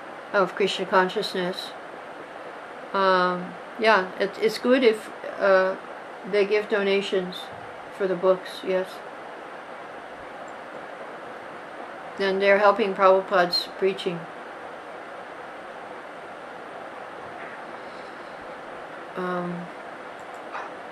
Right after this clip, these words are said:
so tomorrow, the verses forty-one to fifty. We finish all the verses for tomorrow.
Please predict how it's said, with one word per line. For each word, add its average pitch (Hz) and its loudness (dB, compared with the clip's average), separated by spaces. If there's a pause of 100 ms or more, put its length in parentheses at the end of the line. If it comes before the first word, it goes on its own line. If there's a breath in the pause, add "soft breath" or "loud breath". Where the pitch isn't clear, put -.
(2250)
so 202 8
tomorrow, 247 10 (960)
the 208 6
verses 220 6
forty-one 226 6
to 226 2 (1080)
fifty. 220 8 (380)
We 190 2
finish 240 6
all 233 12
the 214 6
verses 196 6
for 185 0
tomorrow. 180 2